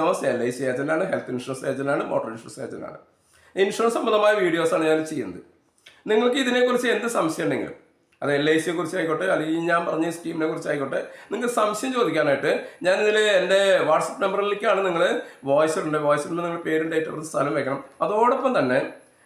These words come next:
ഞാൻ അതിനൊരു കൺസൾട്ടിങ് ഫീസ് ഞാൻ വാങ്ങുന്നത്. അഞ്ഞൂറ് രൂപയാണ് കൺസൾട്ടിങ് ഫീസ്. പക്ഷെ ഇത് തിരിച്ചേ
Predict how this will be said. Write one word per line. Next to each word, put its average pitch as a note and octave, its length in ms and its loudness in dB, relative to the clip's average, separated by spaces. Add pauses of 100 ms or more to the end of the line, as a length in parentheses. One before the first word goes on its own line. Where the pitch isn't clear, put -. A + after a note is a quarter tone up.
ഞാൻ E3+ 240 2
അതിനൊരു G3+ 340 0
കൺസൾട്ടിങ് G#3 540 -2
ഫീസ് E3+ 320 -4
ഞാൻ C#3+ 140 0
വാങ്ങുന്നത്. A#2 260 -2
അഞ്ഞൂറ് D#3 360 0
രൂപയാണ് D3+ 360 -2
കൺസൾട്ടിങ് - 400 -10
ഫീസ്. - 200 -10 (160)
പക്ഷെ - 200 -12
ഇത് B3 160 -8
തിരിച്ചേ G#3+ 300 -6